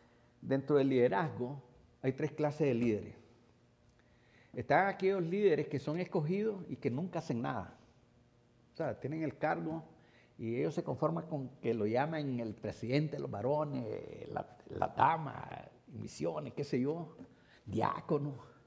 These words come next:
pastor, ayudante, pastor, qué sé yo. Y entonces nunca hacen nada. Están,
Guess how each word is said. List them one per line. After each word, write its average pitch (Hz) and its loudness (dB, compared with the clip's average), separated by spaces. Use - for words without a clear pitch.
pastor, 139 2
ayudante, 113 -4
pastor, 143 -2
qué 139 -2
sé - 0
yo. 151 0
Y 131 2
entonces 151 2
nunca 170 2
hacen 151 2
nada. 127 0
Están, 143 -4